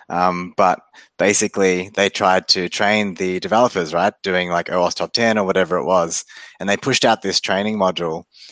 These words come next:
um, and they worked out that, uh, you know, thirty to fifty of these developers, and they're in a different country. Um, what they did was, instead of getting everyone to fill it out, they actually got one really good person over there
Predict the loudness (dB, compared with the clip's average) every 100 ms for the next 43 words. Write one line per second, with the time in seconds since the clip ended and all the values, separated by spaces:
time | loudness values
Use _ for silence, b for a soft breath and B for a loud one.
0 | B _ -4 -2 0 0 2 2 4 4
1 | 4 0 -2 -2 -2 _ _ _ -8 -6
2 | -4 -2 -4 -2 0 2 2 -2 -4 -6
3 | -2 0 2 0 -2 0 2 2 2 -2
4 | -2 -2 -4 -8 -10 -4 -4 0 -2 -2
5 | -8 _ _ _ _ _ _ _ _ -8
6 | 0 0 0 -4 B B B B B _
7 | 0 2 4 2 2 4 4 2 -6 _
8 | -8 -6 -4 0 0 2 2 2 2 0
9 | -2 -2 0 2 2 0 -2 -10 _ -2
10 | 0 0 0 0 2 2 2 -2 -6 -2
11 | 0 0 -2 -4 -2 -2 -2 -4 -2 -2
12 | -2 0 0 -2